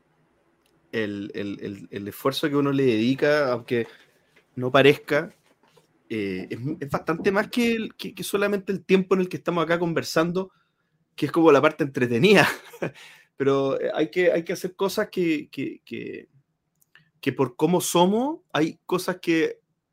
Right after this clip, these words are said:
nos cuestan más que, que, que otras.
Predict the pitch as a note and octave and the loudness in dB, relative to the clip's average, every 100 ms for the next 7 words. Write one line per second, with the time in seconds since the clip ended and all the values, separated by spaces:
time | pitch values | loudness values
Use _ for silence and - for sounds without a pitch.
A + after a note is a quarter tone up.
0 | _ - C#3 - F3 E3+ E3+ D#3+ D#3+ G3+ | _ -8 -8 -4 -6 -2 -4 -2 0 0
1 | G#3 - G3+ G3+ F#3 - - E3+ - A3+ | -2 -10 -10 -4 -4 -6 -8 -8 0 2
2 | F3 F3 G3+ | 4 2 0